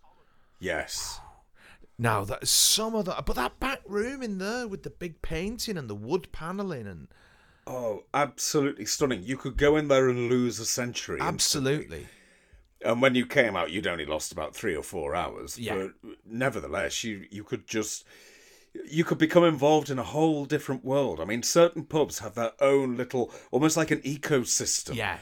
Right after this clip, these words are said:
Speaker 1: of, of
Speaker 2: Yeah.
Speaker 1: people and sounds and smells <coughs> all mingled together. And that's one of those pubs, and I miss that.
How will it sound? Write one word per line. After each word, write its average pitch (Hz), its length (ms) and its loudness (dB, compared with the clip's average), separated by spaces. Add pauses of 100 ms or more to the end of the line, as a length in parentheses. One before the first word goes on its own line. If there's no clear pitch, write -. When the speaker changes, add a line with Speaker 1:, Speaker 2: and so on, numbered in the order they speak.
(180)
Speaker 1:
of, 107 200 -2
of - 340 0 (200)
Speaker 2:
Yeah. 117 220 0
Speaker 1:
people 95 260 -2
and 80 140 -10
sounds 123 560 -4
and 80 140 -10
smells 107 560 -2 (680)
<coughs> - 320 -2
all 139 240 8
mingled 127 560 0
together. 110 340 0
And 98 80 0
that's 131 280 -2
one 131 140 0
of 117 100 -8
those 113 180 0
pubs, - 280 -4
and 117 140 -4
I 123 100 -2
miss 135 420 -2
that. - 260 -6